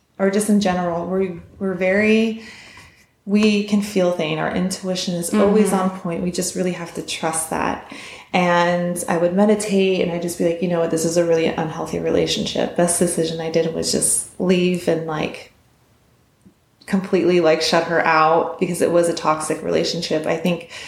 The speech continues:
Speaker 1: as survivors, you know, we tend to wanna be drawn to the toxic relationships.
Speaker 2: Mm-hmm.
Speaker 1: And for me, I've always been a person where I'm always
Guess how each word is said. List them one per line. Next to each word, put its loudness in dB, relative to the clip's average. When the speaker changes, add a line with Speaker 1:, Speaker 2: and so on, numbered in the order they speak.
Speaker 1:
as 0
survivors, 0
you 2
know, 2
we 2
tend -4
to 0
wanna 0
be 0
drawn 2
to 2
the 2
toxic -2
relationships. 0
Speaker 2:
Mm-hmm. 0
Speaker 1:
And 0
for 0
me, 6
I've 2
always 4
been 0
a -2
person -2
where -4
I'm -6
always -6